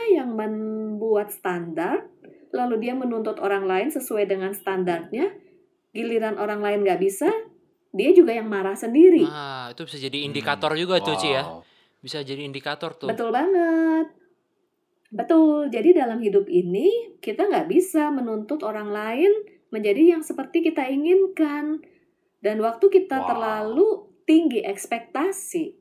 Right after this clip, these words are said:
Speaker 1: dan kita tidak punya kemampuan untuk menyesuaikan. Sebenarnya manusia punya kemampuan menyesuaikan, hanya tidak dilatih.
Speaker 2: Iya.
Speaker 1: Terlalu tinggi ekspektasi dan menuntut. Nah, disitulah mulailah stres dan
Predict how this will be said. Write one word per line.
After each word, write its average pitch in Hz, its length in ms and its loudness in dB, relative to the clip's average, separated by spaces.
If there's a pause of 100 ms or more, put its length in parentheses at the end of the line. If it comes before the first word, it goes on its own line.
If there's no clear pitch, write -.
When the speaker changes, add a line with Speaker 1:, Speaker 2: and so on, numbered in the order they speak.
Speaker 1:
dan 202 260 -2
kita 262 380 -6
tidak - 320 -4
punya 220 400 -4
kemampuan 214 480 -6
untuk 208 260 -6
menyesuaikan. 220 640 -4
Sebenarnya 226 420 -2
manusia 254 380 0
punya 214 160 -4
kemampuan 190 400 -4
menyesuaikan, 196 840 -4
hanya 226 300 -4
tidak 190 240 0
dilatih. 185 640 0 (180)
Speaker 2:
Iya. 226 220 -8
Speaker 1:
Terlalu 277 240 2
tinggi 302 240 6
ekspektasi 220 640 -6
dan 208 160 -2
menuntut. 220 640 -2 (160)
Nah, 196 100 -4
disitulah 196 720 0
mulailah 180 480 -2
stres 175 640 -6 (320)
dan 175 400 -8